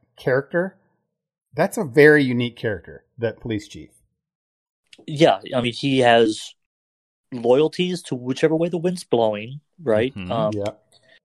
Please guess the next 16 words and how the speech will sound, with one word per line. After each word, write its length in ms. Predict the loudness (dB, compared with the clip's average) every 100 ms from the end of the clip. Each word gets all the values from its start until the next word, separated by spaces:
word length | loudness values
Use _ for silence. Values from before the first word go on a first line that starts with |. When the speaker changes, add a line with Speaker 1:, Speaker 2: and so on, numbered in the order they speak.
| _
Speaker 2:
he's 240 | -4 -2 0
like, 160 | 0
"Rick, 200 | 2 0 -2
you're 100 | -4
my 100 | -4
friend, 360 | -4 -6 -2
but 140 | -2 0
oh, 300 | 0 -2 -2
our 120 | -2
other 180 | 0 -2
friend, 340 | -2 -6 -6 -12 _ -16
Ugadi?" 500 | -4 0 2 0 -4 -12 _ _ _ _ _ -20 -20 _ _ _ _
Um, 400 | -10 -8 -8 -10 -20 _ _ _ _ _ _ _ _ _ _ -10
Ugadi 380 | 2 4 4 0
is 180 | -2 -2
the, 260 | -2 -2